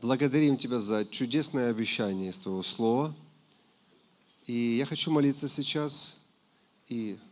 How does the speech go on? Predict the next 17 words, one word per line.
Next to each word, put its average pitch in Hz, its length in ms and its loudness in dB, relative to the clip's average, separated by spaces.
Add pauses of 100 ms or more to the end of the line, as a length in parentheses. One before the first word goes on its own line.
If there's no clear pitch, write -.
(440)
если 123 320 -6
вы 113 100 -4
принимаете, 120 540 -2
то - 100 -10
принимайте. 104 600 -4 (560)
Хочу - 260 -2
молиться 131 380 2
о 113 40 0
моих 110 220 -2
братьях 104 460 -2
и - 20 -6
сестрах, 127 640 -4 (1400)
чтобы 113 460 -2
мы 147 340 0 (840)
видели 95 680 0 (320)
сильные 139 680 2
вещи 117 420 -2